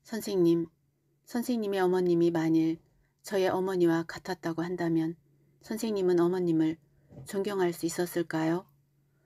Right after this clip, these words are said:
저는 도저히 존경할 수가 없습니다. 존경이라니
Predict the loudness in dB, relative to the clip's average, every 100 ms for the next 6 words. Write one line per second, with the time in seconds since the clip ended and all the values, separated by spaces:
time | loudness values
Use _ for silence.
0 | _ _ -2 0 0 -4 -2 0 2 0
1 | -4 _ _ _ -6 -4 -2 -4 -6 -6
2 | -6 -6 0 0 2 -2 -8 -10 _ _
3 | _ _ _ _ -6 -4 -2 0 2 2
4 | 2 2